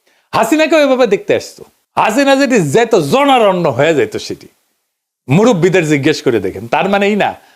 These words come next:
হাসিনা জিততো ইলেকশনে, তার মানে এই না হাসিনা প্রচুর জনপ্রিয়। দুই হাজার তেরোতে ইমরান খান ইলেকশন করিচ্ছে, সে একইভাবে ভেঙ্গা পড়তো জনগণ। আল জাজিরা করছে,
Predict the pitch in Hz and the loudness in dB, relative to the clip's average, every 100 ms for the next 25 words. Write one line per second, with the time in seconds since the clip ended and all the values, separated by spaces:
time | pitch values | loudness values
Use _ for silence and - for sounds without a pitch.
0 | - - 151 165 160 - - 143 190 - | -8 -4 0 0 0 -4 -4 -2 -2 0
1 | 143 117 - - 101 95 - - - 202 | 0 0 -4 -6 -8 -14 -20 -16 -4 -2
2 | 233 277 294 277 185 185 240 233 269 220 | 0 0 0 0 0 -2 -2 0 0 2
3 | 302 277 254 185 - 120 - _ _ _ | 0 2 0 -2 -6 -16 -16 _ _ _
4 | _ _ - 135 202 226 226 240 240 226 | _ _ -2 2 4 4 2 2 2 2
5 | 240 196 147 185 190 214 214 214 196 165 | 2 2 0 -2 0 0 0 -4 -2 -2
6 | 151 160 120 92 - - - _ _ _ | 0 -4 -6 -12 -14 -18 -18 _ _ _
7 | - 220 - 233 302 247 233 180 143 240 | -2 0 0 0 0 2 2 0 -2 -2
8 | 247 226 175 180 - 135 117 107 92 - | 0 0 -2 -6 -2 -2 -2 -6 -12 -18
9 | _ _ _ - 190 208 190 175 175 156 | _ _ _ 0 2 2 2 2 2 2
10 | 147 139 151 127 101 | -2 -2 0 0 0